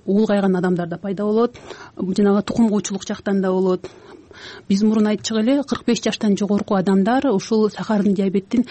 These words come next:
экинчи тибине чалдыгуу, э, тобокели көбүрөөк депчи. Бирок шартка байланыштуу азыркы учурда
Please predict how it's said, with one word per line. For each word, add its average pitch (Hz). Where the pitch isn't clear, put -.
экинчи 202
тибине 202
чалдыгуу, 185
э, -
тобокели 220
көбүрөөк 190
депчи. 220
Бирок 226
шартка 220
байланыштуу 208
азыркы 208
учурда 220